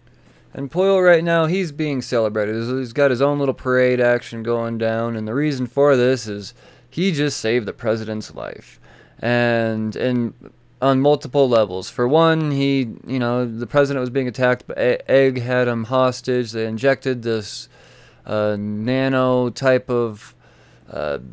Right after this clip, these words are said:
technology and, or bacteria inside of the president, and it was gonna soon kill him.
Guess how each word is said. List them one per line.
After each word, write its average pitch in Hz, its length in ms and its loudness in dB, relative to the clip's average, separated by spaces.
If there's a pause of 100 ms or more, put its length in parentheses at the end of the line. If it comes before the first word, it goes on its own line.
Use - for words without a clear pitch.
(120)
technology 123 1000 0
and, 104 280 -8
or 120 120 0
bacteria 120 840 2
inside 151 480 4
of 151 160 0
the 143 80 -6
president, 147 720 0
and 202 360 -2
it 147 60 0
was 139 160 -4
gonna 135 420 -2
soon 110 300 -10
kill 190 280 0
him. 92 180 -8